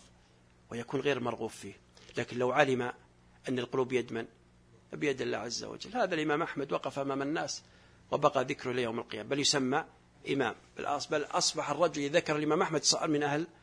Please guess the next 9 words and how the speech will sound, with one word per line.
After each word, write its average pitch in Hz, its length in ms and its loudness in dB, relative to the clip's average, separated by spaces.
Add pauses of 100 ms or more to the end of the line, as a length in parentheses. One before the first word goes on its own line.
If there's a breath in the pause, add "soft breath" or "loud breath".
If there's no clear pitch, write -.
(260 soft breath)
من 135 80 4
أهل 123 120 4
السنة. 95 380 0 (2750 loud breath)
"قد 131 200 0
كنت 123 400 -2
فينا 117 440 -4
مرجوا 147 540 -2
قبل 113 280 -6
هذا". 101 400 -8